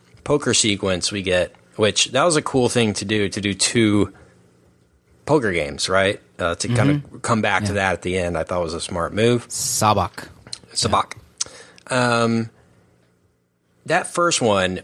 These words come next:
Speaker 1: was beat for beat. I'm pretty sure it was the exact same scene from Titanic where he wins the ticket.
Speaker 2: <laughs>
Speaker 1: Like, I'm, I'm pretty sure if I edit them together, like,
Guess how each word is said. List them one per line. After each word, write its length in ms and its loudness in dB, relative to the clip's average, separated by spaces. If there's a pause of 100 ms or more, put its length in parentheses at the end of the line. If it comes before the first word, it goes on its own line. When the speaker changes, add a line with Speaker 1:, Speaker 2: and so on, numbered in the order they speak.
Speaker 1:
was 200 2
beat 280 -2
for 140 2
beat. 440 -2 (280)
I'm 120 -2
pretty 320 0
sure 280 2
it 60 0
was 220 0
the 100 2
exact 460 0
same 220 0
scene 360 -2
from 180 -6
Titanic 720 -6
where 140 0
he 160 -2
wins 280 0
the 80 -6
ticket. 420 -2
Speaker 2:
<laughs> 20 -10
Speaker 1:
Like, 180 0
I'm, 280 2 (240)
I'm 200 2
pretty 360 0
sure 220 2
if 80 -2
I 120 4
edit 280 2
them 160 2
together, 440 2
like, 360 2